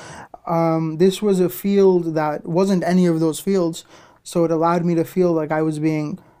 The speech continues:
rebellious and doing something different, but at the same time, it's a field that is grounded in, you know, very core, uh, skills in society. It's a, it's a field that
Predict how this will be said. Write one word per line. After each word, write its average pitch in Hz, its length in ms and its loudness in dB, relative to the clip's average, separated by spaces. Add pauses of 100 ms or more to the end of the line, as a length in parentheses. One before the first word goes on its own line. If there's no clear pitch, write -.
(120)
rebellious 165 520 0
and 160 100 -4
doing 165 160 2
something 156 380 -2
different, 170 400 -2
but 160 100 0
at 170 140 0
the 165 80 -4
same 180 260 0
time, 185 300 0
it's 160 160 -6
a 160 40 0
field 175 540 0 (400)
that 170 180 0
is 147 140 -4
grounded 165 540 -2
in, 151 320 -4
you 156 100 -2
know, 147 180 -6
very 160 360 0
core, 175 640 2 (540)
uh, 147 520 -4 (220)
skills 190 520 -2
in 156 160 -4
society. 160 500 -2
It's 156 220 -4
a, 170 40 -4
it's 165 200 -4
a 165 60 -6
field 202 280 -2
that 160 200 -2